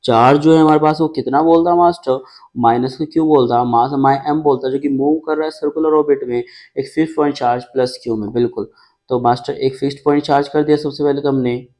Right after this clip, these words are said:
कितना करा, क्यों करा, ठीक है, ठीक है जी, ठीक है। अब इसके जो side में जो कौन सा चार्ज घूम रहा है हमारा, हमारा कौन सा चार्ज घूम रहा है, यहाँ पे घूम रहा है minus के क्यू घूम रहा है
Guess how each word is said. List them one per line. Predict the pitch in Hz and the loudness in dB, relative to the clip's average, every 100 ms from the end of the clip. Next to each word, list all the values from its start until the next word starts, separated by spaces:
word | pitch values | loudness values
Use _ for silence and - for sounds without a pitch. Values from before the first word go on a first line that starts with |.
| _ _ _ _ _ _ _ 139 | _ _ _ _ _ _ _ -6
कितना | 139 139 | -2 0
करा, | 139 135 131 131 - _ _ _ _ _ _ _ | 0 0 0 -4 -16 _ _ _ _ _ _ _
क्यों | 139 123 | -4 -2
करा, | 120 110 104 117 _ - | -2 -4 -6 -10 _ -4
ठीक | 143 | -2
है, | 135 - - _ _ | -2 -4 -20 _ _
ठीक | - 139 | -6 -2
है | 135 | -2
जी, | 113 - | -4 -8
ठीक | 123 117 | -6 -6
है। | - - | -8 -4
अब | 135 131 - | -4 -2 -8
इसके | - - 165 160 - - - | -2 4 4 2 -10 -18 -2
जो | 147 | -2
side | 143 147 139 | 0 2 4
में | 143 143 | 4 4
जो | 147 | 4
कौन | 151 | 2
सा | 147 143 | 0 -2
चार्ज | 139 135 | 0 2
घूम | 139 135 | 0 0
रहा | 135 | 0
है | 135 | 0
हमारा, | 135 | 0
हमारा | 139 - - _ - 131 | -2 -10 -20 _ -4 0
कौन | 135 135 | 2 0
सा | 135 | 2
चार्ज | 135 135 | 2 2
घूम | 135 | 2
रहा | 135 | 0
है, | |
यहाँ | 131 127 | -2 0
पे | 139 | 0
घूम | 131 131 | 0 -2
रहा | 131 | -4
है | 123 | -4
minus | 117 120 120 | -6 -6 -10
के | - 127 | -4 -4
क्यू | 127 127 | -2 -4
घूम | 120 117 | -6 -8
रहा | 117 120 117 | -8 -8 -8
है | 110 | -8